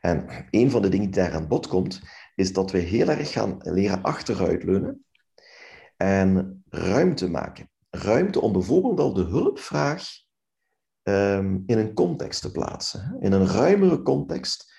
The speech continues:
dan wat we als fysiotherapeut gewoon zijn. En heel concreet betekent dat bijvoorbeeld, en dat is ook, is een van de topics die ik in mijn boeken beschrijf, dat een hulpvraag heeft altijd een expliciete kant.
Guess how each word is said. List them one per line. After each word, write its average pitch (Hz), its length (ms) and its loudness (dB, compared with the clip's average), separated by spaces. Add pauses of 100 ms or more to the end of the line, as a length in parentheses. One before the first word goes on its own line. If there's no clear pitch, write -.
(140)
dan 101 120 0
wat 101 140 2
we - 60 -6
als - 140 -2
fysiotherapeut 110 680 -4
gewoon 98 400 -2
zijn. - 420 -6 (1300)
En 92 120 4
heel 185 280 4
concreet 139 840 0 (460)
betekent - 520 -2
dat 95 140 2
bijvoorbeeld, - 480 -4
en - 60 0
dat 90 160 0
is 92 100 0
ook, 92 240 0 (300)
is - 120 -16
een 104 140 0
van 95 100 4
de 87 80 0
topics 98 340 -2
die 95 180 -2
ik 92 100 -10
in 92 140 2
mijn 85 200 0
boeken - 260 0
beschrijf, - 720 -6 (380)
dat 98 260 0
een 95 140 4
hulpvraag 165 800 0 (320)
heeft 98 240 -4
altijd 123 260 -2
een 92 200 -2
expliciete - 580 -4
kant. - 480 -8